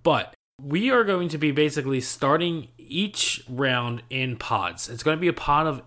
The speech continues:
eight players, and, you know, it, it's gonna be very similar to some, uh, events kinda like the Campaign Against Cancer,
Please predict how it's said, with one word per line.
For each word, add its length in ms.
eight 240
players, 580
and, 520
you 160
know, 200
it, 80
it's 320
gonna 160
be 160
very 240
similar 340
to 420
some, 280
uh, 360
events 460
kinda 380
like 260
the 80
Campaign 400
Against 320
Cancer, 640